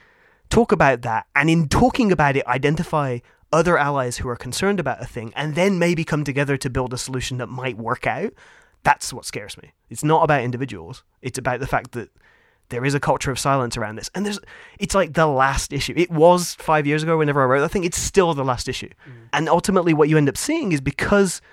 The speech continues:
Speaker 1: you know, there's certain things that are privileged by this new economy, right? So D J culture.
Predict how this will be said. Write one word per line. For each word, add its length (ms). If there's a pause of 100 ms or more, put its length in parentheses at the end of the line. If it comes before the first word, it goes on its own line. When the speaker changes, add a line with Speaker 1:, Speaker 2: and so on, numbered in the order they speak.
(920)
Speaker 1:
you 100
know, 260
there's 260
certain 420
things 340
that 120
are 80
privileged 560
by 220
this 240
new 100
economy, 400
right? 140
So 100
D 220
J 160
culture. 360